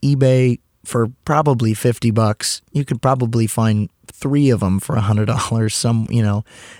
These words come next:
they're so common and they're very consistent. There's lots of mods you can do to them. You can replace the transformer or you can remove the transformer.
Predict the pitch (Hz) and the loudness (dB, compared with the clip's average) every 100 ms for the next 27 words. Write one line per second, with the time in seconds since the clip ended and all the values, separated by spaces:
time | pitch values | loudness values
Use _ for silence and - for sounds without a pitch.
0 | - 120 - 156 160 - 123 117 113 120 | -2 -2 2 2 2 2 2 2 2 0
1 | - - _ 127 120 117 120 117 117 143 | -6 -20 _ 0 2 2 0 -2 -2 2
2 | 160 151 - 120 - 123 - - - - | 4 2 0 -2 0 -2 -2 -6 -6 -18
3 | - - - _ 120 113 127 143 - 113 | -20 -20 -20 _ 0 2 2 0 0 2
4 | 113 113 123 139 120 131 127 131 131 135 | 4 4 4 2 2 0 2 2 2 2
5 | 131 127 127 127 107 110 107 - 127 135 | 2 2 2 2 0 0 0 0 0 0
6 | - - - 127 120 - 127 120 123 123 | -2 -6 -2 0 -2 -2 -2 0 0 0
7 | 120 117 120 - 123 123 127 147 175 117 | 0 2 2 0 0 2 2 2 0 -4
8 | - 107 107 - 98 95 - 110 | -6 -4 -4 -6 -6 -4 -6 -10